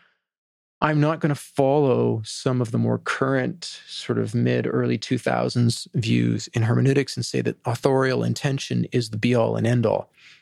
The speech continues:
I, I don't believe that. And specifically, I believe that authorial intention is definitely indexed to the genre of whatever written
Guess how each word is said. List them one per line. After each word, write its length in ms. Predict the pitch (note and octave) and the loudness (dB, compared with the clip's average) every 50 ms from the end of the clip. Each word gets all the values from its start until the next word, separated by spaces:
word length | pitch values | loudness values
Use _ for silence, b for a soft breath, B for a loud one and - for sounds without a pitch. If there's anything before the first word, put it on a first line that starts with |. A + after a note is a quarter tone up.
| b b b _ _ _ _ - | b b b _ _ _ _ -4
I, 120 | A2+ - - | -2 0 0
I 20 | B2+ | 0
don't 160 | C3+ C3 G#2+ | 0 0 0
believe 340 | G#2 G#2+ G#2+ A#2+ B2 B2 A#2 | 0 0 2 2 2 2 2
that. 300 | G#2+ - - F#2+ - - _ _ _ | 0 -2 -4 -4 -6 -12 _ _ _
And 180 | - G#2+ G#2 G#2 | -4 -4 -4 -4
specifically, 540 | - - B2 - - B2+ C3+ B2+ B2 A#2+ A2+ | -2 -4 -2 -2 -2 -2 -2 0 0 2 2
I 80 | A2 | 2
believe 260 | G#2+ A2+ A2 A#2+ A#2 | 2 2 2 2 2
that 100 | A2 A2+ | 2 0
authorial 500 | A2+ A2+ - - C3+ C3 B2+ B2+ B2 A#2 A2 | 0 -2 -2 -2 0 0 2 2 0 0 0
intention 560 | G#2+ A2 - - E3+ F3 E3+ - - A2+ - | -2 -2 -2 0 0 0 0 0 -4 -4 -2
is 180 | C#3+ B2 A#2 - | -2 -4 -4 -4
definitely 760 | A#2 G#2+ - - D3 D#3 - - D3 C3 A#2+ A#2 B2 - - _ | -10 -12 -4 -2 -2 -2 0 -2 -2 0 0 0 -2 -2 -2 _
indexed 680 | D3 E3 G3 F#3 C#3+ E2+ D2 - - - - - - - _ _ _ _ _ _ _ _ _ _ _ _ | 2 4 6 4 4 2 -2 -8 -12 -14 -12 -14 -16 -20 _ _ _ _ _ _ _ _ _ _ _ _
to 100 | - C3 | -2 2
the 140 | A2 B2+ B2 | 2 2 2
genre 760 | A2+ - B2+ B2 C3+ D#3 E3 D3+ A#2+ G2+ F#2 F#2 B2+ C3+ - _ _ _ _ | 2 0 0 2 2 2 2 2 0 0 0 0 -2 -4 -6 _ _ _ _
of 120 | C3+ A#2 A2+ | -4 0 2
whatever 300 | A#2 A#2 B2+ C3+ D#3 D3+ | 2 2 2 2 2 2
written 420 | C3 B2+ A2 - C3+ B2+ C3 C3 | 2 2 2 2 2 0 0 -2